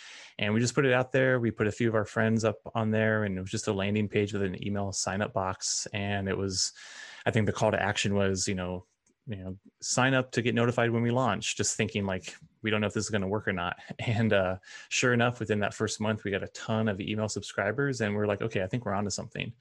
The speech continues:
And so from that one little landing page to this full-blown site that you see now, uh, it's definitely evolved over the last, uh, you know, twelve, uh, fourteen months now.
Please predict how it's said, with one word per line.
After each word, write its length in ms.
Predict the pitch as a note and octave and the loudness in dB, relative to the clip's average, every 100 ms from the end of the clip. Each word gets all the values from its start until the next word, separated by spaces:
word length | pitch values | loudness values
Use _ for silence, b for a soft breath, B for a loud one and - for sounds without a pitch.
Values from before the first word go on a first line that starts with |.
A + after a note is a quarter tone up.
| B B B B | B B B B
And 200 | G2 G2 | -4 -2
so 720 | - - G2+ G2 G2 F#2+ F2+ | 0 2 4 4 4 0 -4
from 380 | _ - A2 G#2+ | _ -6 -2 2
that 320 | G#2 F#2 - | 2 0 -2
one 300 | G#2 G#2 G#2+ | -2 -2 0
little 320 | G#2+ G#2 G2 G2 | 0 2 2 0
landing 420 | G2+ G#2 G2+ F#2+ | -2 -2 -2 -2
page 640 | G2 F#2+ F#2+ F#2+ - - | -2 -2 -2 -4 -4 -6
to 500 | - G#2 G2 F#2+ F#2 B B | -4 -2 -2 -4 -6 B B
this 160 | G2+ - | -4 -4
full-blown 480 | - G#2 G2 G2+ G2 | 0 0 2 -2 -2
site 320 | - G2 G2 | 0 -2 0
that 140 | G2+ | -4
you 80 | G2+ | -6
see 200 | - A2 | -6 -6
now, 520 | F#2+ F#2 G2 F#2+ F#2 - B B B | -4 -2 -2 -2 -4 -6 B B B
uh, 180 | G#2 F#2+ F#2 | -2 0 0
it's 120 | - | 0
definitely 300 | G#2 - G#2+ | -2 0 -2
evolved 400 | F#2+ G2 G2+ G2+ | 0 2 2 -2
over 120 | F#2+ | -4
the 80 | F#2+ | -4
last, 460 | F2+ F#2 - - | -2 -2 -4 -2
uh, 280 | G2 F#2 F2 F2 B B - | -2 -2 -4 -10 B B -10
you 100 | G2 | -8
know, 220 | F2+ F#2 G#2 | -6 -8 -12
twelve, 600 | - G2+ F#2+ F#2 - - - | -6 0 0 -2 -8 -18 -8
uh, 240 | G2+ F#2+ | -6 -6
fourteen 340 | - A2 G#2 | -4 -4 -4
months 260 | F#2+ G#2 - | -4 -4 -4
now. 220 | F#2+ F#2+ | -8 -10